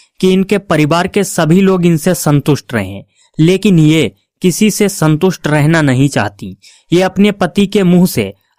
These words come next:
हरदम अपनी तारीफ सुनना पसंद करती हैं और यदि गलती से भी इनके पति ने किसी और औरत की तारीफ कर दी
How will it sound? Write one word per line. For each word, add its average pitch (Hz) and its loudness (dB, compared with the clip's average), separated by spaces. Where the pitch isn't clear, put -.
हरदम 175 0
अपनी 180 0
तारीफ 156 0
सुनना 156 0
पसंद 139 -2
करती 104 -6
हैं 92 -12
और 156 0
यदि 160 0
गलती 139 0
से 143 -2
भी 139 -2
इनके 180 0
पति 151 0
ने 139 0
किसी 185 0
और 180 0
औरत 175 -2
की 175 -2
तारीफ 147 -2
कर 123 -2
दी 151 0